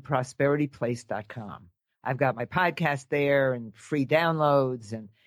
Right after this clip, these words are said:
and I love to communicate with people. <laughs> It's, I'm the easiest person in the world to find. Um, if you Google Joan Sotkin, there are, like, forty-eight pages of results.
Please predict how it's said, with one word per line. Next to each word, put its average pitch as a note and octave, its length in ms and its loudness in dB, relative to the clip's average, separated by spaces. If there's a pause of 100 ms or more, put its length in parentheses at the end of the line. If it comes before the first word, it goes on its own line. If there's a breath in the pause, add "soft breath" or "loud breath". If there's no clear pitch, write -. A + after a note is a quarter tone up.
(160)
and G#3+ 160 4
I B3+ 120 4
love B3 580 4
to A#3+ 100 0
communicate A3+ 540 4
with C#3+ 140 0
people. A#2+ 460 -2
<laughs> - 180 -8
It's, F3+ 520 2 (400 loud breath)
I'm F#3 180 2
the F#3 240 0
easiest B3 420 2
person D4 360 0
in F3 80 2
the E3 80 4
world E3+ 280 4
to A#3 60 -4
find. D3 480 0 (440 soft breath)
Um, D3 260 0
if E3 240 2
you E3+ 400 2
Google G#3 320 4
Joan F#3 300 4
Sotkin, F3 480 0
there D#3 160 0
are, D3+ 40 2
like, C#3+ 180 -2
forty-eight F3+ 680 2
pages D#3+ 420 0
of D3 120 -6
results. C#3+ 540 -2